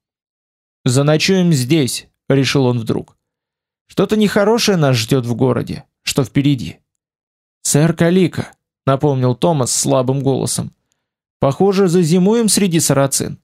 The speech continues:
"Сэр Томас, тебе не страшно потерять жизнь, но как насчет чаши?" Томас непроизвольно пощупал мешок.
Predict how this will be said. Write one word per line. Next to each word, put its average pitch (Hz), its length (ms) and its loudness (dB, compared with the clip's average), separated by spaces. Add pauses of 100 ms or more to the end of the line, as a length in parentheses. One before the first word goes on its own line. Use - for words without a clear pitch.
(800)
"Сэр 143 240 0
Томас, 143 460 -4 (320)
тебе 147 240 0
не 202 120 0
страшно 202 440 -2
потерять 180 400 0
жизнь, 165 460 0 (180)
но 139 180 0
как 151 200 -2
насчет 160 340 0
чаши?" - 520 -2 (1160)
Томас 202 420 0
непроизвольно 139 720 0
пощупал 120 520 -2
мешок. 120 500 -4